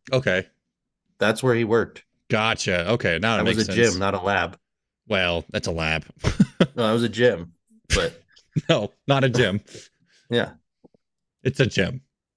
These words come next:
Speaker 1: It's like
Speaker 2: But
Speaker 1: the
Speaker 2: yeah,
Speaker 1: Russians.
Speaker 2: he worked with all those guys.
Speaker 1: It's a gym.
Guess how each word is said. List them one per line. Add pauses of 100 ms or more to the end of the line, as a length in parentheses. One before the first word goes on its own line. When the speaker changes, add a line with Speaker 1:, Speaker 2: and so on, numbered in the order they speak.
(100)
Speaker 1:
It's
like
Speaker 2:
But
Speaker 1:
the
Speaker 2:
yeah,
Speaker 1:
Russians.
Speaker 2:
he
worked
with
all
those
guys. (120)
Speaker 1:
It's
a
gym.